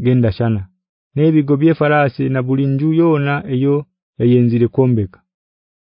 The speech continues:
Yerusalemu na Lebanoni n'omu ngoma ye yoona. Abantu boona ababaire basigaireho omu Baamori,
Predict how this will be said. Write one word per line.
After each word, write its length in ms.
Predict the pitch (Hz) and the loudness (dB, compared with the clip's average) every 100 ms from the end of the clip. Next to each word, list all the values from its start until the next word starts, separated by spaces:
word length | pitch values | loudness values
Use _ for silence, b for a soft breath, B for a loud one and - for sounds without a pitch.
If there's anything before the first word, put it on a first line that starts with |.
| - | -2
Yerusalemu 800 | 147 147 160 151 147 143 139 139 _ _ _ _ _ | 0 2 2 2 2 0 -4 -8 _ _ _ _ _
na 180 | 127 127 | -2 0
Lebanoni 540 | 151 151 139 135 131 127 127 - | 0 0 0 0 0 -4 -8 -6
n'omu 220 | 143 147 139 | -2 -2 0
ngoma 260 | 135 135 143 | 0 0 0
ye 260 | 151 160 156 | 0 -2 -4
yoona. 420 | 123 135 117 107 107 _ _ _ _ _ _ _ _ _ _ _ | 0 2 2 0 -6 _ _ _ _ _ _ _ _ _ _ _
Abantu 360 | 123 135 139 143 | -4 -4 -2 -2
boona 600 | 160 180 160 160 165 196 | 2 2 2 0 -4 -6
ababaire 680 | 123 123 120 131 131 131 - | -2 -2 0 0 2 0 -4
basigaireho 920 | 131 123 135 127 131 131 143 147 160 - _ _ _ _ _ _ | -6 -8 -6 -2 0 0 0 0 -2 -8 _ _ _ _ _ _
omu 180 | 120 123 123 | -2 0 2
Baamori, 880 | 127 127 127 151 156 139 131 131 | 2 2 0 0 0 0 -2 -4